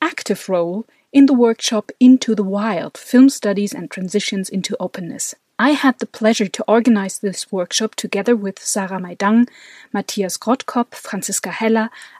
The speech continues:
Eileen Rosicka, and Christina Schmidt. The workshop was dedicated to the different facets of open science and open scholarship. Accordingly, I gave a small presentation on the topic of citizen science in media and film studies.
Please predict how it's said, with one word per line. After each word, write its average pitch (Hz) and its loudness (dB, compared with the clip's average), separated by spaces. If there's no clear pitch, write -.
Eileen 220 6
Rosicka, 202 -2
and 208 0
Christina 190 -4
Schmidt. - -6
The 254 6
workshop 254 4
was 190 -6
dedicated 208 0
to - -6
the 196 0
different 269 4
facets - -4
of 190 -10
open 208 -4
science 220 2
and 196 -4
open 196 -4
scholarship. - -10
Accordingly, 269 6
I 294 0
gave 294 0
a 262 -2
small 247 4
presentation 202 -4
on 190 -8
the 180 -6
topic 190 -8
of - -14
citizen 190 -4
science 208 0
in 196 -2
media 202 -2
and 180 -12
film 190 -8
studies. 185 -12